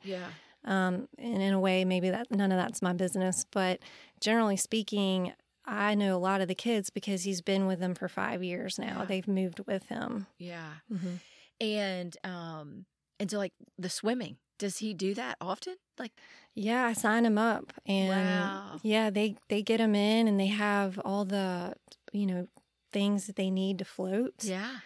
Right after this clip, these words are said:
Speaker 1: yeah.
Speaker 2: And you don't have to do it. Some of the kids don't wanna get in the pool. They're terrified of water.
Speaker 1: Yeah.
Speaker 2: Um,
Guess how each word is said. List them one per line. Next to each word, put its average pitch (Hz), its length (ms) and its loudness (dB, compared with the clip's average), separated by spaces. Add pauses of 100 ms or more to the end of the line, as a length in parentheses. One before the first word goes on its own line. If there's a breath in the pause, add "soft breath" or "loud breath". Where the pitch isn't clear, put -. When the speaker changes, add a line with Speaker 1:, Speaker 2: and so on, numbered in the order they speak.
(140)
Speaker 1:
yeah. 220 200 -10
Speaker 2:
And 196 340 2
you 202 120 4
don't 214 200 4
have - 360 -4
to 220 100 -4
do 226 200 2
it. 277 220 2
Some 208 180 2
of 202 40 4
the 196 60 2
kids 196 380 0
don't 185 420 0
wanna 185 240 0
get 196 140 0
in 214 60 2
the 220 60 4
pool. 220 280 -2
They're 185 160 2
terrified 196 580 0
of 196 140 -4
water. 202 400 4
Speaker 1:
Yeah. 175 260 -6 (200 loud breath)
Speaker 2:
Um, 202 340 4